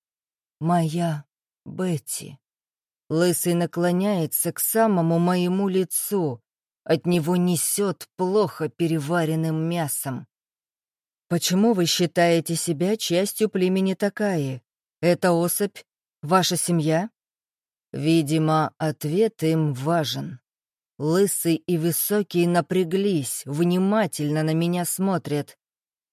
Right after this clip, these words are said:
Наверное, я не должен помнить её. Но я помню, ещё как помню. Бормочу, мотаю головой, чтобы Лысый наклонился ближе —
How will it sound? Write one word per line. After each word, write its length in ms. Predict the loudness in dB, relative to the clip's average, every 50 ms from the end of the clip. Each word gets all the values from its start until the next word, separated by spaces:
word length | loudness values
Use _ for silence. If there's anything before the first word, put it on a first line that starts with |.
| _ _
Наверное, 880 | -6 -2 0 0 2 2 0 0 0 0 0 0 2 2 2 0 -2 -4 -6 _ _ _ _ _ _ _ _ -12
я 260 | -4 0 0 2 2
не 220 | 2 2 2 0
должен 680 | -2 -2 0 2 2 2 2 0 0 0 0 0 0 -2
помнить 640 | -2 -2 0 0 2 2 0 0 -2 -4 -6 -6 -2
её. 480 | 0 0 0 0 0 0 0 -2 -2 -6 _ _ _ _ _ _ _ _ _ _ _ _ _ _ _ _
Но 200 | 0 2 4 4
я 260 | 4 4 4 4 2 2
помню, 640 | 0 _ 2 4 6 6 4 4 2 0 -2 -6 _ _ _ _ _ _ _
ещё 500 | 0 2 2 4 4 2 2 2 2 2 0 _
как 440 | 0 2 2 2 2 0 -2 -10 -18 _
помню. 640 | 4 4 6 6 6 4 2 2 2 0 -2 -2 -6 -10 _ _ _ _ _ _ _ _ _
Бормочу, 880 | -10 -4 -2 0 0 2 0 0 0 -2 -4 -2 -2 0 0 -2 -2 -6 -10 -16 _ _
мотаю 500 | -2 -2 0 0 2 2 2 2 2 2
головой, 580 | 2 2 2 2 2 2 2 2 4 2 2
чтобы 360 | 0 -2 -4 -4 -2 -2 0
Лысый 460 | 0 2 2 2 2 2 0 0 0 0
наклонился 880 | -2 -2 -2 -4 -2 0 0 2 2 0 0 0 -2 -2 -2 -2 -2
ближе — 760 | -2 0 -2 0 0 0 0 0 0 0 -2 -4 -6 -6 -8